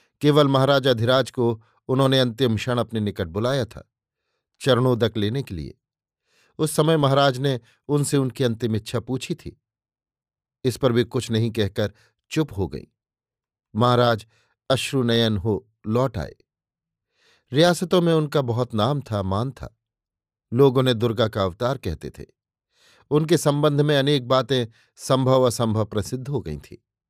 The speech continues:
जब वे मरीं, राज्य भर ने मातम मनाया। सारे मंदिर देवालयों में शंख घड़ियाल गूंज उठे।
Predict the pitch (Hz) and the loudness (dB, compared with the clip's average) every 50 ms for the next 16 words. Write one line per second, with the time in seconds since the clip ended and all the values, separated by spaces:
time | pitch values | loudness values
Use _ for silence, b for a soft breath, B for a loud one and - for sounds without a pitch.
0 | _ _ _ _ _ _ _ _ _ _ - 113 101 139 127 120 123 120 110 113 | _ _ _ _ _ _ _ _ _ _ -8 -2 0 2 2 4 4 2 4 2
1 | 104 101 107 123 139 131 87 71 - _ _ _ _ _ _ _ _ 110 120 131 | 2 2 0 0 0 -2 -6 -10 -14 _ _ _ _ _ _ _ _ -2 0 0
2 | 139 127 113 117 104 104 113 113 117 113 104 101 101 101 90 - 143 139 120 90 | 2 2 0 0 0 0 0 0 0 0 0 0 0 0 -2 -2 -4 -4 -4 -6
3 | 71 64 64 64 58 - _ _ _ _ _ _ _ _ _ _ _ _ - - | -6 -8 -12 -14 -16 -18 _ _ _ _ _ _ _ _ _ _ _ _ -12 -4
4 | - 131 123 127 131 131 120 120 120 120 113 123 113 104 117 117 113 110 113 113 | 2 2 4 4 4 2 2 0 0 0 0 -2 -2 0 0 0 2 2 2 2
5 | 110 110 113 113 110 113 113 104 - - 110 110 107 - 110 90 82 92 95 101 | 2 2 0 0 0 -2 -4 -4 -4 -6 -8 -8 -8 -10 -10 -8 -6 -4 -4 -2
6 | 101 95 95 98 90 92 107 131 131 110 95 - - - | -2 -2 -2 -4 -6 -8 -8 -6 -6 -6 -8 -12 -12 -18